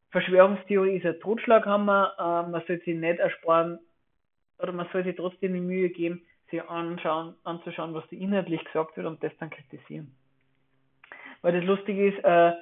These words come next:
Verschwörungstheorie kann auch alles werden dann. Und das hat in einzelnen Fällen auch gegeben, dass dann Linke, die dann, äh, nichts Besseres zum da haben als rumrennen und dann irgendwas als Verschwörungstheorie bezeichnen und sie dann,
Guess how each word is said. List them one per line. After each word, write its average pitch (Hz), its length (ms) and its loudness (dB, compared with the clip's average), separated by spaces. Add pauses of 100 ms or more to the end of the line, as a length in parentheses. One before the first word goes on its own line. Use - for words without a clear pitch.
(340)
Verschwörungstheorie 185 920 2
kann 196 300 0
auch 311 240 4 (1000)
alles 190 460 10
werden 143 340 -6
dann. 135 200 -16 (580)
Und 180 340 -6 (640)
das 180 140 0 (640)
hat 180 220 0
in 190 100 -4
einzelnen 185 420 -4
Fällen 185 300 -2
auch 160 100 -2
gegeben, 196 260 -4
dass 208 160 -4
dann 208 200 -4 (440)
Linke, 240 380 -2
die 214 160 -6
dann, 196 480 4
äh, - 500 -18
nichts 196 180 -8
Besseres 196 380 -2
zum 202 160 -6
da 180 120 4
haben 190 140 2
als 180 180 -2
rumrennen 208 540 -2
und 190 360 -8
dann 190 180 -4
irgendwas 196 340 -4
als 180 140 -6
Verschwörungstheorie 214 920 -4
bezeichnen 196 560 -2
und 185 220 -8
sie 190 80 -10
dann, 175 460 -6